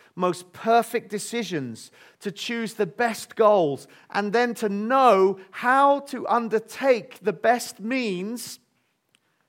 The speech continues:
and the best actions to accomplish those best goals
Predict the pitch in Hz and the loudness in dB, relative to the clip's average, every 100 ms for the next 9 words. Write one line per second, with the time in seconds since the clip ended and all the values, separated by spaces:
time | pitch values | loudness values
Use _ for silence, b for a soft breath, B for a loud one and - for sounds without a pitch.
0 | _ 185 202 - 247 214 - - 220 - | _ -6 -4 -4 -4 -6 -8 -8 -6 -8
1 | - 196 180 202 - - _ _ _ _ | -6 -4 -4 -6 -12 -20 _ _ _ _
2 | _ _ _ _ _ - 240 233 277 277 | _ _ _ _ _ -2 0 0 0 -2
3 | 226 208 214 196 - 170 - 156 127 110 | -4 -2 0 0 0 -4 -6 -6 -4 -4
4 | 101 _ _ | -10 _ _